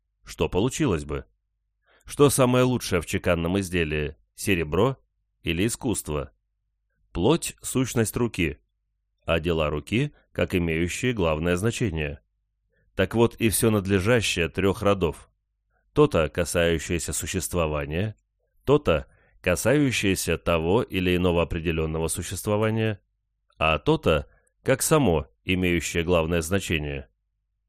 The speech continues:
Вот так и не материю человека следует ценить, бренную плоть, а имеющее главное значение. В чём оно заключается? Участвовать в государственных делах, жениться, рождать детей, почитать Бога,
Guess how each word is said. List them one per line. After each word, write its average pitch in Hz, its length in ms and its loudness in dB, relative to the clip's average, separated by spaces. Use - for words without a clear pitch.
Вот 92 260 0
так 165 280 2
и 127 80 0
не 113 100 2
материю 123 480 2
человека 110 560 -2
следует 82 400 -2
ценить, 82 480 -4
бренную 98 540 2
плоть, 90 400 -2
а 80 240 0
имеющее 110 640 0
главное 85 420 2
значение. 90 680 -2
В - 100 -20
чём 85 220 -2
оно 82 140 -2
заключается? 82 840 -4
Участвовать 131 760 0
в 92 40 -4
государственных 92 720 0
делах, 78 480 -4
жениться, 87 760 -2
рождать 98 580 2
детей, 87 460 -2
почитать 85 500 -4
Бога, 82 440 -4